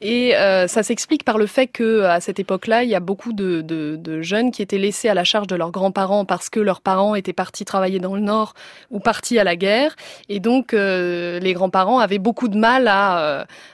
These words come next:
a-, aider ces enfants, à les éduquer. Et donc, on va charger le, le vieux Brady de, de les corriger, euh, à leur place afin de leur éviter notamment la prison d'Angola, euh, qui brise les hommes de l'intérieur.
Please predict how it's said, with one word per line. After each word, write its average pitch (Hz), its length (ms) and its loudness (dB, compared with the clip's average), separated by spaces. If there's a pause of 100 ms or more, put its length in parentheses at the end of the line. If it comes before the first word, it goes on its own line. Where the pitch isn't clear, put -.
a-, 180 120 -10
aider 220 760 0
ces 196 280 -2
enfants, 233 320 2
à 247 80 4
les 196 180 0
éduquer. 220 500 -2 (420)
Et 202 100 -2
donc, 233 180 0
on 226 80 0
va 220 120 4
charger 220 520 2
le, 190 180 2
le 175 140 0
vieux 196 220 0
Brady 190 380 -2
de, 185 440 -2
de 175 140 -4
les 175 180 -2
corriger, 214 760 0
euh, 156 300 -4
à - 160 -4
leur 180 220 -2
place 220 480 0 (100)
afin 208 320 -2
de 226 80 0
leur 185 200 0
éviter 220 500 0
notamment 196 420 0
la 190 140 0
prison 220 440 -2
d'Angola, 180 600 0 (460)
euh, 175 100 -6
qui 196 160 -8
brise 208 300 2
les 190 180 2
hommes 202 160 2
de 175 80 0
l'intérieur. 165 640 -6